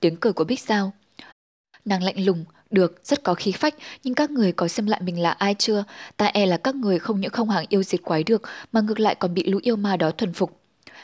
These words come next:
Thạch Đầu nghe xong đờ người ra, không biết phải đáp thế nào. Hắn quay đầu nhìn Trương Tiểu Phàm thì thấy Trương Tiểu Phàm cũng đang bối rối nhìn lại. Bích Giao lạnh lùng nói tiếp: "Các người cứ đợi đấy mà xem." Trương Thạch, hai người đều thập phần lúng túng,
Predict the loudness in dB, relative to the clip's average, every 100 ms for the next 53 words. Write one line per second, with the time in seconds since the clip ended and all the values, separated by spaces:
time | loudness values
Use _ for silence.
0 | -4 -2 2 2 2 0 0 2 2 2
1 | 0 2 0 0 -2 -2 0 0 0 -2
2 | -2 0 0 -2 -8 -14 -8 -2 2 4
3 | 4 2 -2 -2 -2 -2 -2 -2 -4 -6
4 | _ -2 2 2 2 -2 -2 0 -2 -2
5 | -2 -2 -2 -2 -2 -2 -2 0 0 -2
6 | _ _ -20 -20 -8 -6 0 2 2 0
7 | -2 -2 -4 0 -2 -2 -16 -8 -4 0
8 | 2 2 4 2 2 0 0 -2 0 -2
9 | -2 -8 -20 -20 -16 -2 0 0 0 -4
10 | -6 -16 -4 0 2 2 0 -2 -2 -4
11 | -4 -2 -2 -2